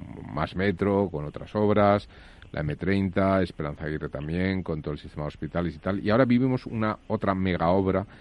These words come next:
que me gustaría que comentaras, eh, de la señora Ayuso, que es el nuevo hospital que se estrena la semana que viene de emergencias en Valdebebas, junto a esa ciudad de la justicia, ¿no? Una, un hospital para mil personas,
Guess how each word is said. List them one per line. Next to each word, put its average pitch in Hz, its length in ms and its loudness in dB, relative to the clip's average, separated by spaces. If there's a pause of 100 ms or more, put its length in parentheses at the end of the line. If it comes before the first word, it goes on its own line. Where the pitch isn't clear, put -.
(480)
que - 100 -8
me 82 100 0
gustaría 85 360 -2
que 92 140 -4
comentaras, 87 800 -2
eh, 78 320 -2
de 71 60 -4
la 73 100 -4
señora 82 360 -4
Ayuso, 82 380 -2
que 80 100 -8
es - 100 -10
el 78 120 -4
nuevo 95 220 4
hospital 85 500 -2
que 82 120 -6
se 80 80 -10
estrena 85 420 -4
la 76 100 -2
semana 76 380 -6
que 76 80 -8
viene 76 400 -4 (380)
de 78 160 -4
emergencias 82 880 -2
en 71 280 -6
Valdebebas, 82 680 0 (520)
junto 78 480 0
a 73 280 0
esa 78 340 0
ciudad 82 260 -2
de 80 40 2
la 76 100 0
justicia, 71 640 -10
¿no? 90 160 -2
Una, 78 580 0
un 76 220 -4
hospital 80 540 -2
para 78 160 -4
mil 78 160 -2
personas, 95 840 0